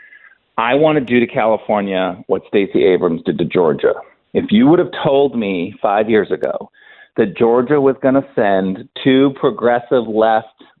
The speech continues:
blue senators to Washington, D C to represent Georgia, I would have said, "You're full of it." It, it should be a red state. But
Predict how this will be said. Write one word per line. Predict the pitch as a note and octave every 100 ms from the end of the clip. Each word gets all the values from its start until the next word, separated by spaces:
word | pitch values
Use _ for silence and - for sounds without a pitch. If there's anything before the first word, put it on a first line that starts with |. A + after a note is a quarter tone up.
| _
blue | A2+ A2+ A2+ A2 A2+ _ _ _
senators | B2 G#2+ F#2+ F2 F2 - - - - -
to | -
Washington, | A2+ G#2 G#2 G#2 A#2+ G#2+ A2
D | G2+ G2 -
C | G2+
to | F2+
represent | F#2 F#2+ G2 G2 F#2+ E2
Georgia, | F#2 E2+ F2+
I | F2+
would | E2 F2+
have | F2
said, | E2+ E2
"You're | E2+ -
full | F#2 C#2+
of |
it." | A1+ - _ _ _ _ _ - - _ _ _ _ -
It, | G#2+ - -
it | - G#2 - -
should | D3 A#2+
be | B2
a |
red | A2 G#2+ F#2 -
state. | G#2 D#2+ - - - - _ -
But | B2+